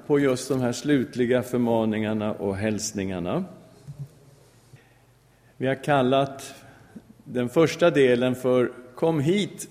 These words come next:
Timoteus". Han längtar efter att Timoteus ska komma till honom. Vi har ju aposteln Paulus i fängelse i Rom.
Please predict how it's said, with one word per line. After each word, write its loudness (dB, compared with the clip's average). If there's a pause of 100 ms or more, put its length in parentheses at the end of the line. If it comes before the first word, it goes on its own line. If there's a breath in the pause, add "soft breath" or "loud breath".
Timoteus". -2 (1400 loud breath)
Han -4
längtar -2
efter -2
att -2
Timoteus -2
ska -4
komma -6
till -4
honom. -10 (920 soft breath)
Vi 0
har 2
ju 2
aposteln 0
Paulus 2
i 0 (100)
fängelse 0 (760)
i -4
Rom. -4